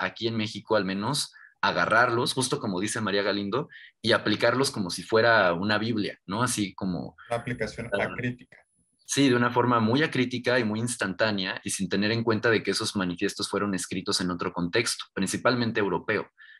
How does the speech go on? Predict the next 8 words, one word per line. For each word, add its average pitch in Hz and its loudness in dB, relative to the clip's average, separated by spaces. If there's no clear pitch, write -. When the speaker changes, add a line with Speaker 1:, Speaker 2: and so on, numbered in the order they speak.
Speaker 1:
Entonces, 107 0
yo 113 0
no 117 0
quería 107 2
que - -6
eso 98 -6
pasara 98 0
con, 82 -8